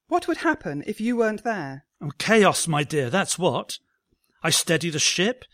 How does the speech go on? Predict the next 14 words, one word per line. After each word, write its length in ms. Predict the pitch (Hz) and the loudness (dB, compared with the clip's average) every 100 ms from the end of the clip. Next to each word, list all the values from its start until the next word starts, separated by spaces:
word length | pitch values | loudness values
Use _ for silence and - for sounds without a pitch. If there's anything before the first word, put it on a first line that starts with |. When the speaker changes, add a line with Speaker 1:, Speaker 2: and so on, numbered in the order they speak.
| _ _ | _ _
Speaker 2:
make 160 | - 202 | 0 2
sure 180 | - 202 | 4 4
everyone 440 | 180 165 165 165 | 2 2 2 2
is 120 | 160 | 2
doing 280 | - 170 156 | 0 0 0
their 100 | 151 | -2
jobs, 600 | 131 - 147 220 - - - - | -4 -2 0 0 -2 -6 -6 -2
handle 200 | 175 180 | 2 2
their 140 | 165 | 2
concerns, 840 | 160 151 143 - 190 170 226 247 - _ _ | 0 -2 0 0 2 0 0 -2 -6 _ _
responding 520 | 185 - 170 165 160 | -2 2 2 2 0
to 120 | 135 | -4
challenges, 640 | - 180 175 196 175 254 - | -2 0 2 0 0 -4 -4
responsibility. 1000 | 156 - 180 175 196 202 190 214 247 | -4 0 0 0 -2 -2 -2 -2 -4